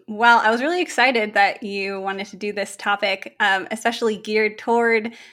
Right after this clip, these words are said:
novices of Studio Ghibli or anime in general. Um, so with thinking about that, I was like,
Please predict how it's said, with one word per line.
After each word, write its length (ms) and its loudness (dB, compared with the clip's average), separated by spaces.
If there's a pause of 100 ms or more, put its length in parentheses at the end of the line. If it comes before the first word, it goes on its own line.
(140)
novices 840 2
of 280 2
Studio 320 -4
Ghibli 360 -6
or 140 -2
anime 220 -2
in 180 -4
general. 380 -6 (360)
Um, 300 4 (100)
so 500 2
with 240 0
thinking 360 2
about 300 2
that, 280 2
I 60 2
was 140 -6
like, 200 -4